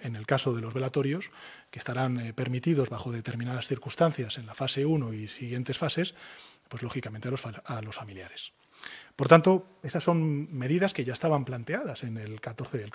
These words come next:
en el, en el Real Decreto Ley de, del catorce de marzo con el primer estado de alarma, pero que, lógicamente, eh,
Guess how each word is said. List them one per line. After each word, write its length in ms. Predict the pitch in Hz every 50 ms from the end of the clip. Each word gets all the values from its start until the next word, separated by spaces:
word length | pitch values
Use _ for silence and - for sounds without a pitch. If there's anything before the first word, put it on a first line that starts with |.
| - - -
en 140 | 127 113 113
el, 120 | 110 107 107 107 110 107 107 120 131 -
en 100 | 143 123
el 80 | 120
Real 180 | 113 127 139 143
Decreto 300 | 135 120 131 127 - 127
Ley 140 | 127 135 127
de, 200 | 123 117 113 - - - - - - - - _
del 200 | - 120 113 120
catorce 360 | - 123 - 135 123 - 135
de 80 | 123 123
marzo 320 | 143 180 180 - - 139
con 160 | 120 - 120 117
el 80 | 110
primer 400 | - 120 123 135 135 131 127 - -
estado 380 | 123 - - 147 147 139 120
de 120 | 110 110 110
alarma, 420 | 120 151 170 165 156 170 214 - - - - - - - - - - - _ _ -
pero 200 | - 135 151 190
que, 80 | 185 135
lógicamente, 600 | 113 - - 127 131 127 123 127 123 156 165 196 - - - _ _ _
eh, 380 | 156 127 123 120 113 113 110